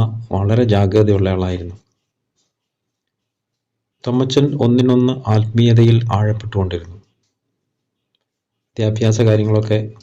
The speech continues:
വേണ്ട രീതിയിൽ മുന്നോട്ട് പോയി. യൗവനകാലത്തായപ്പോഴേക്കും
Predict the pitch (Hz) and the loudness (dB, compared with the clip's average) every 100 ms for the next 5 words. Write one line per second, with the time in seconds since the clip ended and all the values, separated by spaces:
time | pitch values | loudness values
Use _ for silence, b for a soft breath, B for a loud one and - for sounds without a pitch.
0 | _ 107 104 104 107 107 101 95 95 95 | _ -6 -4 -2 -2 -2 -2 -2 -4 -6
1 | 98 92 107 - - _ _ _ _ _ | -4 -4 -4 -8 -18 _ _ _ _ _
2 | _ _ _ _ _ _ _ _ _ _ | _ _ _ _ _ _ _ _ _ _
3 | _ _ _ _ _ _ _ _ _ _ | _ _ _ _ _ _ _ _ _ _
4 | _ _ _ _ _ _ - 135 139 147 | _ _ _ _ _ _ -4 0 2 2
5 | 160 147 139 135 123 120 120 120 120 113 | 0 2 2 2 2 2 2 2 2 0